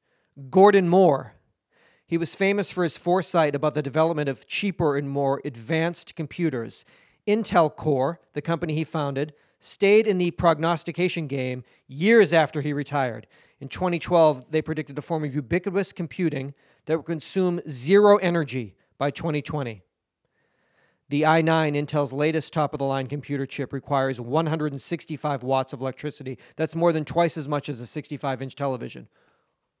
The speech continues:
What's up? Zero by twenty twenty. You mean twice as much as my bogus T V that's already obsolete 'cause I've had it for six months?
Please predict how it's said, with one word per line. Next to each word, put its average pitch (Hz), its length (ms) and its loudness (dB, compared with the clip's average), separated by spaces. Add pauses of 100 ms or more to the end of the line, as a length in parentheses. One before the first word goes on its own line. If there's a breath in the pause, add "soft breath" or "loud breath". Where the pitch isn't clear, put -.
(1600)
What's 156 200 -6
up? - 340 0 (1120)
Zero 220 560 6
by 185 180 6
twenty 214 340 -2
twenty. 175 480 2 (220)
You 180 60 -4
mean 208 140 2
twice 202 360 4
as 185 120 -6
much 208 200 2
as 175 100 -4
my 175 100 2
bogus 180 380 6
T 180 160 0
V 190 240 2 (220 soft breath)
that's 180 160 0
already 180 300 8
obsolete 185 640 4 (140)
'cause 170 140 -2
I've 156 140 4
had 175 160 8
it 226 120 0
for 214 80 0
six 226 240 2
months? 269 340 4